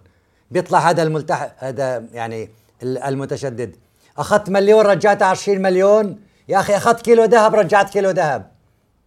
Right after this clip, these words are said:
هو ما فكر فيها هيك، فكر أخذت مليون رجعت عشرين مليون. يعني ما فكر فيها من هذه الزاوية، بده أخرب بيت زميلي. يعني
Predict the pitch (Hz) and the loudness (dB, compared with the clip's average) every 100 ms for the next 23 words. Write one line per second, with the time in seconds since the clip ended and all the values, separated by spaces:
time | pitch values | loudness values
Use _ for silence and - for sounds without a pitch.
0 | _ _ _ _ _ _ _ _ _ _ | _ _ _ _ _ _ _ _ _ _
1 | _ 156 165 185 208 214 190 143 143 110 | _ 2 2 4 0 -2 -4 -4 -6 -6
2 | 98 82 _ _ _ _ _ _ _ _ | -10 -16 _ _ _ _ _ _ _ _
3 | _ _ - 160 151 127 101 _ _ _ | _ _ -10 -8 -6 -6 -8 _ _ _
4 | _ - 139 190 190 165 170 180 196 165 | _ -16 -6 -6 -4 -4 -2 0 2 0
5 | 123 143 131 107 - 113 104 90 87 82 | -2 -2 -4 -10 -10 -12 -12 -16 -18 -20
6 | 80 _ _ _ _ _ _ _ _ _ | _ _ _ _ _ _ _ _ _ _
7 | _ _ _ _ _ _ _ _ 107 110 | _ _ _ _ _ _ _ _ -12 -10
8 | 110 101 _ _ 131 196 202 - 180 - | -12 -16 _ _ -4 -2 -2 -2 -2 0
9 | 151 131 135 110 110 82 95 82 78 _ | -2 -2 -6 -8 -10 -10 -12 -14 -20 _
10 | _ _ 139 151 196 196 196 151 170 - | _ _ -8 -4 -4 -2 -2 0 -2 -2
11 | - 135 135 139 139 120 127 127 _ _ | -8 -8 -4 -4 -4 -6 -8 -14 _ _
12 | _ _ _ _ _ _ _ _ _ _ | _ _ _ _ _ _ _ _ _ _
13 | _ _ _ _ _ _ _ _ _ 107 | _ _ _ _ _ _ _ _ _ -12
14 | 107 110 98 | -10 -10 -14